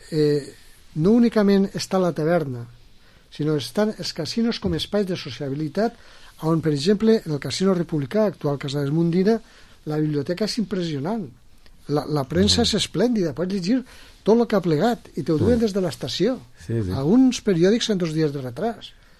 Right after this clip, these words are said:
Speaker 1: però la gent se pega per llegir els periòdics.
Speaker 2: En dos dies de retras.
Speaker 1: En dos dies de retras.
Speaker 2: O sea, que comença la guerra mu-, la guerra i tu
Speaker 1: I tu
Speaker 2: t'enteres dos
Speaker 1: t'enteres.
Speaker 2: dies després.
Speaker 1: Però la, la gent ho llig, i està a l'enciclopèdia, es passa en els primers moments que està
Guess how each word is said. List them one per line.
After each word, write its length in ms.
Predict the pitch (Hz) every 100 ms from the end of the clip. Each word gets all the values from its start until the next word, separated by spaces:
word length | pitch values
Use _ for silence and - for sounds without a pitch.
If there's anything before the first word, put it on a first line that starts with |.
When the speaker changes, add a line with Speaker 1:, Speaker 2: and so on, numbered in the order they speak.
| _ - - -
Speaker 1:
però 100 | 147
la 100 | 139
gent 160 | 175 226
se 160 | -
pega 280 | 156 254 254
per 120 | 175 147
llegir 260 | 131 143
els 140 | 127 120
periòdics. 680 | 135 127 123 113 113 - - - -
Speaker 2:
En 160 | 113
dos 220 | 107 131
dies 160 | 123 147
de 100 | 131
retras. 300 | 107 107 110
Speaker 1:
En 40 | 120
dos 140 | 190
dies 220 | 175 214
de 80 | 160
retras. 360 | 135 120 202 202
Speaker 2:
O 20 |
sea, 200 | - 113
que 100 | 110
comença 380 | 107 113 120 135
la 100 | 135
guerra 260 | 135 131 131
mu-, 200 | 131 135
la 180 | 135
guerra 400 | 123 147 156 180 180
i 100 | 120
tu 120 | 143
Speaker 1:
I 40 |
tu 100 | 139
Speaker 2:
t'enteres 360 | 147 135 143 156
dos 100 | 139
Speaker 1:
t'enteres. 20 |
Speaker 2:
dies 140 | 127 135
després. 480 | 127 139 156 92 -
Speaker 1:
Però 260 | 185 254 170
la, 160 | 156 131 143
la 120 | 135
gent 200 | 131 208
ho 60 | 208
llig, 260 | 170 220 - -
i 80 | 135
està 180 | -
a 40 | 190
l'enciclopèdia, 680 | 233 - 165 139 165 220 190
es 100 | -
passa 340 | 160 214 214
en 220 | 180 156 143
els 120 | 127
primers 340 | - 131 170
moments 360 | 175 156 180 180
que 100 | 160
està 280 | - 165